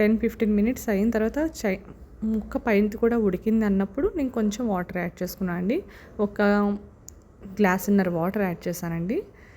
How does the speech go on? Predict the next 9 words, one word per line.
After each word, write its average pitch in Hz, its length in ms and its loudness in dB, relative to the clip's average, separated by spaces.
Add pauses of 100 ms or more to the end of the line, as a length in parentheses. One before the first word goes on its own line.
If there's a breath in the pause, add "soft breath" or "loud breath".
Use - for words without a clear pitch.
(320 loud breath)
ఇదిగోండి 185 440 -6
చక్కగా 196 300 -2
హైలో 196 340 4
పెట్టేసాను 180 380 -4
అనమాట, 175 240 -4 (120)
ఇంకా 233 200 -4
చక్కగా 202 240 -2 (100)
ఉడుకుతూ 190 300 -4 (120)
ఉంది. 185 260 0